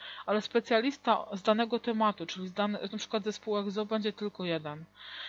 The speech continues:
Więc w momencie, kiedy negocjujecie umowę, warto o takie rzeczy zapytać. Kolejna sprawa to jest dostęp do pa-, prawników, do doradcy podatkowego, a, czy też, e,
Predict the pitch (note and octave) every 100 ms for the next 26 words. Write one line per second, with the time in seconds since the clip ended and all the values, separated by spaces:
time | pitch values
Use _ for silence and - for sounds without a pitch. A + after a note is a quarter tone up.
0 | - G3 - G3+ G#3 A3 B3+ C4+ B3+ A3+
1 | A3 A3 G3 G#3+ G#3 G#3+ A3+ B3+ D4 A#3+
2 | G#3 G#3 G3 G3 A#3 B3 B3+ C4 B3 A#3
3 | A#3 A3+ A3+ G#3+ G#3 E3+ - D#3+ - -
4 | _ - - - - - A3 C#4+ D4+ C#4+
5 | C4+ B3+ B3 B3+ A#3 G#3 A3+ - A3+ G#3+
6 | G#3+ G#3 G#3 G#3+ G#3 - A3 G3 A#3 -
7 | A#3 G#3 F#3+ G3+ G#3 G#3+ - - G3+ G#3
8 | - G3 G3+ G3 G3+ G3 F#3 - F#3+ F#3
9 | F#3+ G#3 - G#3 - - G3 G3